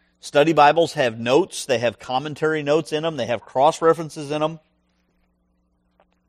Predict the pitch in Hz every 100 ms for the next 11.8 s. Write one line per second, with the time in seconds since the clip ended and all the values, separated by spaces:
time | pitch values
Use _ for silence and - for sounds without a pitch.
0 | _ _ _ _ _ - 147 - 165 175
1 | 226 285 247 - 233 185 139 165 180 156
2 | - 131 131 - 120 123 147 175 180 170
3 | 147 - 160 143 131 123 127 135 120 -
4 | 160 139 113 110 107 123 127 123 143 143
5 | - _ _ _ _ - 120 120 135 _
6 | _ _ - 131 147 156 - 151 156 139
7 | 139 135 151 135 151 143 123 110 107 113
8 | 123 - _ _ _ - 208 208 131 117
9 | 127 127 - - _ _ _ _ _ _
10 | _ _ - _ _ 135 117 - 214 240
11 | 254 196 - 117 110 - - -